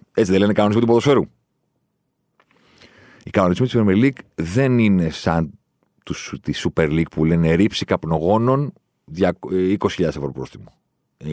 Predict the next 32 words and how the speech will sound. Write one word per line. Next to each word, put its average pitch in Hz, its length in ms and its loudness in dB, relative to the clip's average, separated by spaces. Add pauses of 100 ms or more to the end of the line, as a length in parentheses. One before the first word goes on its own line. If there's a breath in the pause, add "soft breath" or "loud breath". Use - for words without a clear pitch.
καθυστέρηση 113 760 0
του 110 120 0
αγώνα 104 460 2
λόγω 101 280 0
καπνού, 135 540 0
τόσες 101 300 0
πρόστιμο. - 520 -12 (460 soft breath)
Υπότροπος, 147 1080 2 (480 soft breath)
δύο 139 240 2
φορές, 143 460 2
μία 135 300 2
αγωνιστική 101 320 0
κλεισμένων». 69 460 -8 (140)
Αυτό 95 280 0
το 143 80 2
μπακαλίστικο, 113 720 0
«τρεις 123 160 -2
το 110 100 2
λάδι, 117 200 2
τρεις 107 160 -2
το 104 80 -2
ξύδι, 95 440 0 (920 soft breath)
να 101 120 0
σου 98 100 0
δώσω 123 260 2
τη - 160 -6
Σαχάρα, 101 360 0
να 104 80 4
μου 95 140 4
δώκεις 120 240 0
το 101 80 -2
Σουέζ», 113 360 2